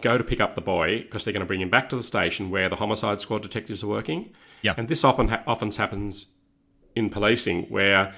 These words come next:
Speaker 1: they get the guy, the, the boy, he's twelve, they put him in the back of the police car, and as they're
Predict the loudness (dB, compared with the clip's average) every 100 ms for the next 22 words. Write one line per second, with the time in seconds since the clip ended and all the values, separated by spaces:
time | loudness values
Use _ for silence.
0 | -18 -10 -6 0 0 0 0 4 8 8
1 | 6 -2 -6 -4 2 4 4 2 -2 2
2 | 4 4 4 2 4 4 4 6 4 2
3 | 2 4 2 2 0 0 -2 -6 _ _
4 | _ _ _ -20 _ 4 6 6 6 4
5 | 2 0 -10 _ _ _ _ _ _ _
6 | _ _ _ _ _ 4 4 4 2 0
7 | -2 -6 _ _ _ _ _ _ _ _
8 | _ _ _ _ _ -14 -2 4 6 8
9 | 6 4